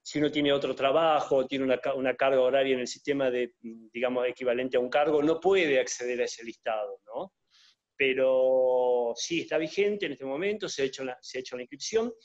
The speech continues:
y básicamente les estamos asignando desde las jefaturas distritales, porque son las jefaturas distritales las que en definitiva asignan la tarea,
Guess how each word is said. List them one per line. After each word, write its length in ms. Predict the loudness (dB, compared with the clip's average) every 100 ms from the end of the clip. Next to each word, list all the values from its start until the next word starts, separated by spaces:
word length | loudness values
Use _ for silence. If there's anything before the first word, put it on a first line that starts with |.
| _ _
y 120 | -2
básicamente 520 | -2 -2 0 0 2 0
les 160 | -2
estamos 320 | -4 -4 -4
asignando 640 | -8 -10 -6 -2 -2 0 0
desde 220 | 0 -4
las 140 | -10
jefaturas 420 | -10 -10 -8 -4 -4
distritales, 480 | -4 -4 0 0 0
porque 140 | -6
son 140 | -10
las 100 | -14
jefaturas 500 | -10 -12 -12 -12 -12
distritales 520 | -12 _ _ -2 -2 -6
las 120 | -12
que 280 | _ -12 -12 -14 _ _ -12
en 80 |
definitiva 460 | -12 -8 -8 -4 -4
asignan 440 | -2 -8 -8 -6
la 80 | -6
tarea, 540 | -4 -2 0 2 0